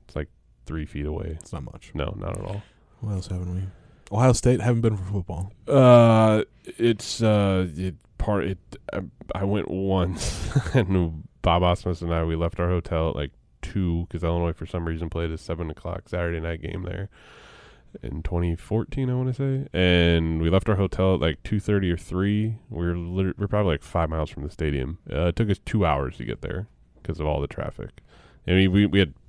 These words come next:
Speaker 1: good parking. They p-, set the media up in a parking garage, like, right next to the stadium. It still took us two hours to get there.
Speaker 2: No, thank you.
Speaker 1: Wasn't that, like, your first, one of your first Big Ten road trips on basketball, and you showed up, like, four hours before tip, Scotty? 'Cause you forgot it was in Eastern time?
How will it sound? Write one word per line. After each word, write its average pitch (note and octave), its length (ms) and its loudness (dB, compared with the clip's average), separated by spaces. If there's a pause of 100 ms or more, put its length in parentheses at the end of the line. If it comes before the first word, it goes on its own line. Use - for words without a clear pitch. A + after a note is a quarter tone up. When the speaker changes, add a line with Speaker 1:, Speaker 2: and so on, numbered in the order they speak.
(120)
Speaker 1:
good A2 180 2
parking. D#2+ 400 2
They D#2+ 140 2
p-, - 180 -12
set - 220 -6
the E2+ 60 0
media D#2+ 300 2
up D2 100 -2
in D2+ 80 -2
a D2 40 -6
parking E2+ 360 -6
garage, D2+ 320 -4
like, D2+ 160 -6
right D#2+ 200 -6
next D2 220 -8
to - 40 -10
the D#2+ 100 -8
stadium. F2 320 -8
It - 60 -10
still F#2 140 -2
took E2+ 180 -4
us - 80 -8
two C#2+ 200 -4
hours G#1 240 -6
to - 80 -14
get - 140 -14
there. - 200 -12
Speaker 2:
No, E2+ 160 -4
thank - 260 -12
you. - 80 -14 (680)
Speaker 1:
Wasn't B2+ 200 6
that, C#3+ 100 8
like, A#2 140 2
your G2+ 100 0
first, - 360 0
one A2 120 4
of A2 40 6
your G#2+ 80 4
first A2 260 0
Big G#2+ 160 0
Ten G2+ 180 2
road G#2 180 4
trips G#2+ 220 -2
on F#2 80 0
basketball, G2 440 2
and F#2+ 80 2
you F2 60 2
showed F#2+ 340 0
up, F#2+ 200 2
like, D#2 200 -2
four F#2 280 0
hours F#2 200 0
before - 260 -6
tip, - 240 -6
Scotty? G2+ 420 -2 (460)
'Cause F#2 160 2
you E2+ 220 -2
forgot F#2+ 420 0
it F#2+ 60 4
was F2 180 0
in D#2+ 140 -2
Eastern F#2+ 400 -4
time? G#2 320 -4